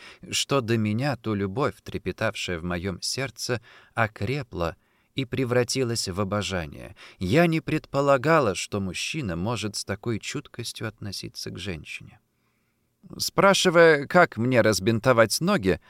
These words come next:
я надеялась получить инструкции, основанные на его медицинских познаниях.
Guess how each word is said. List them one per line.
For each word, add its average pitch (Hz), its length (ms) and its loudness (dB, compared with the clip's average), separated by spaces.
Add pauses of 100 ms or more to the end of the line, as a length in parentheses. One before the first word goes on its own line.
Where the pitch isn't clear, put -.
(520)
я 127 220 6
надеялась 185 580 6
получить 165 580 2
инструкции, 165 680 0
основанные 120 680 4
на 117 100 4
его 117 260 6
медицинских 117 760 0
познаниях. 101 720 -2